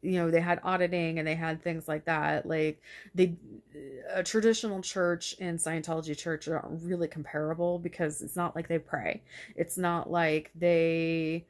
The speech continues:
um, they do give tidings, a lot of tidings to their church, but, um, it's stuff that you pay for, like classes and things like that. So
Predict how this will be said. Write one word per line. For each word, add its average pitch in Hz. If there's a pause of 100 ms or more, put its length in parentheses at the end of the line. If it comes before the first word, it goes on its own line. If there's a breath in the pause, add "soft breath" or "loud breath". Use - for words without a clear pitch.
(340 soft breath)
um, 165
they 190
do 247
give 247
tidings, 180 (800)
a 170
lot 185
of 170
tidings 156
to 160
their 135
church, 120
but, 151
um, 160 (720 loud breath)
it's - (960)
stuff -
that 196
you 180
pay 185
for, 170
like 160
classes 160
and 160
things 156
like 151
that. 110
So 156